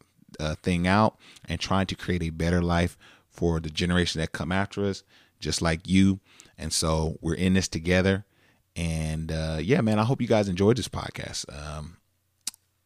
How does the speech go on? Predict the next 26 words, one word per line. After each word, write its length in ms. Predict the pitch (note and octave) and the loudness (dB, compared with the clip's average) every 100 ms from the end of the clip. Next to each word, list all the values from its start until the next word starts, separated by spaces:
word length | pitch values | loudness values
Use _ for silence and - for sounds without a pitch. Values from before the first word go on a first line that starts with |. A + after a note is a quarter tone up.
| _ | _
I, 420 | E2 D#2+ D#2+ D2 - | -4 -2 -2 -4 -8
I, 380 | C#2 C2+ C2+ D#2+ | -12 -12 -8 -8
I 40 | D#2+ | -2
really, 300 | F#2+ G2 F2+ | 0 2 2
that's 260 | F#2 G2 | 0 0
all 120 | A2 A2+ | 2 2
I 100 | A2+ | 0
got, 280 | A#2+ A#2 | -2 -4
man. 220 | G2 G#2+ G#2+ | -6 -8 -8
That's 200 | G2 G2 | -8 -6
all 140 | A#2 A#2 | -4 -4
I 80 | |
got 180 | A2+ A#2 | -4 -4
for 80 | A2 | -4
you 220 | G#2+ G2+ | -4 -2
all. 240 | G#2 A2+ - - - - | -2 -4 -8 -20 -20 0
So 340 | - C#3 B2+ - _ _ _ _ - | 10 10 10 2 _ _ _ _ -2
I'm 100 | F#2+ | 2
gonna 160 | F2 | 2
holler 280 | F2 A2+ A#2 | 4 6 6
at 180 | A2 - | 4 2
you 200 | A2+ G#2+ | 4 6
all 240 | G#2+ A2+ - | 6 4 0
on 160 | F#2 | -4
the 80 | F2 | -4
next 360 | E2+ F#2+ - | -2 -2 -2